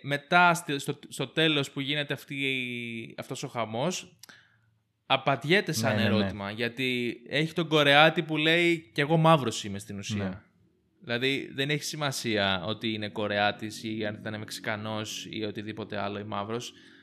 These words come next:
Speaker 1: Ανήκουνε κάπου κοινωνικά και είναι όλοι το ίδιο
Speaker 2: Μμμ.
Speaker 1: στην ουσία.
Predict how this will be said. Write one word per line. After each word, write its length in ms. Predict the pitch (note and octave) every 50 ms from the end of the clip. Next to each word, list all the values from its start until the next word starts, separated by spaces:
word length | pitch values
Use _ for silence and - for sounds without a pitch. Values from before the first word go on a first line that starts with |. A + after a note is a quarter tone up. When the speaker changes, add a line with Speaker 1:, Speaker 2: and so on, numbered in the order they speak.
| _ _ _ _
Speaker 1:
Ανήκουνε 580 | - - A#2+ B2+ C3 D3+ D#3+ E3 - F3 E3 D#3+
κάπου 380 | E3 D#3+ D#3 D#3 D#3 D#3+ D3
κοινωνικά 920 | - - B2 A2+ A2 A2+ A2+ - - A2 A#2+ B2+ C#3 E3 G3 G#3+ - - _
και 100 | - D#3
είναι 140 | D#3+ E3+ E3
όλοι 180 | E3 E3+ F3+ E3
το 100 | E3+ D#3+
ίδιο 200 | D3+ D#3 A2 G#2
Speaker 2:
Μμμ. 60 | G2+
Speaker 1:
στην 220 | F#2+ F#2 F#2+ A2 A2
ουσία. 480 | G#2 - - G#2+ G2 F2+ F#2 G2+ -